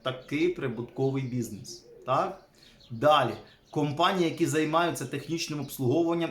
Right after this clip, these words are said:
і ремонтом автомобілів. Так? С Т О, наприклад, ти йдеш по Севілі, да, ти дивишся С Т О, ти отак от заходиш,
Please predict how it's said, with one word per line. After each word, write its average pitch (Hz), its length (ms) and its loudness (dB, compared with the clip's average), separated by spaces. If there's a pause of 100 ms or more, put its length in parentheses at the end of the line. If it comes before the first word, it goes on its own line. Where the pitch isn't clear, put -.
(120)
і 143 100 2
ремонтом 143 500 0
автомобілів. 131 680 -2 (800)
Так? - 340 2 (760)
С 156 140 2
Т 160 160 2
О, 202 300 6
наприклад, 143 440 -2
ти 170 100 4
йдеш 151 240 0
по - 160 -8
Севілі, 151 500 -2
да, 139 180 2
ти 139 120 -4
дивишся 135 420 0
С 127 120 -4
Т - 120 -6
О, 165 180 0
ти 160 100 -4
отак 135 220 -2
от 120 100 -4
заходиш, 185 520 -2